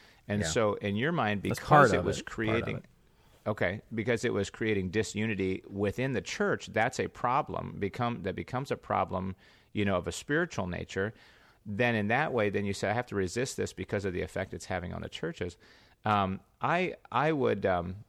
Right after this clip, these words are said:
Speaker 1: you know, say that, yeah, there's a spirit, m-, maybe a spiritual prong to it. There is a, but even outside of Scripture, and yet in the same way it is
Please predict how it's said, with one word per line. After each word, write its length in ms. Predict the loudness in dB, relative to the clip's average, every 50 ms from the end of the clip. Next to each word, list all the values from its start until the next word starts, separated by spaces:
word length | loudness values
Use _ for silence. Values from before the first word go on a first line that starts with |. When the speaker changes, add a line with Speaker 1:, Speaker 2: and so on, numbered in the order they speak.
| _ _ -8
Speaker 1:
you 120 | -4 -2
know, 120 | -2 -2 -2
say 300 | -2 0 0 2 2 2
that, 220 | 2 0 -2 -2 -6
yeah, 220 | -4 -2 -2 -2 0
there's 220 | -2 -4 -2 -2
a 40 | -4
spirit, 420 | -6 -6 -6 -2 -2 0 0 -2 -4 -6
m-, 180 | -8 -8 -8 -8 -6
maybe 240 | -6 -4 -2 -2 -4
a 40 |
spiritual 480 | -4 -6 -4 -2 -2 -2 0 -2 -4 -6
prong 340 | -4 -2 -2 -2 0 -2 -4
to 180 | -6 -2 0 0
it. 200 | 0 -2 0 -2
There 140 | 0 0 0
is 320 | 0 0 0 0 0 0
a, 300 | -2 0 2 2 0 -2 -6 -14 -20 -20 -20 -4 -2
but 100 | 2 2
even 180 | 2 2 0 -2
outside 600 | 0 0 0 -2 -2 -6 -4 -2 0 0 0 0
of 80 | -2 -4
Scripture, 400 | -4 -6 -6 -6 -2 0 -2 0
and 200 | 0 0 0 0
yet 240 | 2 2 0 0 -4 -8
in 120 | -6 -4 -4
the 80 | -4
same 300 | -4 -4 -6 -6 -4 -2 -2
way 180 | 0 0 2
it 100 | 2 2
is 280 | 0 0 -2 -4 -8